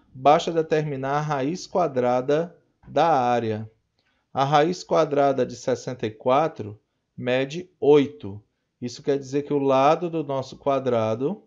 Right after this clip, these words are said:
vale oito, tá? Não confunda a área com perímetro, são duas coisas diferentes.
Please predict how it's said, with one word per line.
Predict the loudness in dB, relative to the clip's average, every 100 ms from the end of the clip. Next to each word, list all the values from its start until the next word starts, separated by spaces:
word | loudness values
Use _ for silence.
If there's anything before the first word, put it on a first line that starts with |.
| _ _ _ _ _ -2
vale | 2 4 4 4
oito, | 4 2 -4 -12
tá? | -4 -4
Não | -2 -4
confunda | -2 -4 -4 -10 -6 0 2
a | 4 4
área | 2 2 0 -2 -12 _ _ -6
com | -6 -4
perímetro, | -2 -2 -2 -4 -4 -6 -10
são | -12 -10 -6
duas | -4 -4 -4
coisas | -4 -4 -6
diferentes. | -6 -4 -4 -6 -10 -14 -20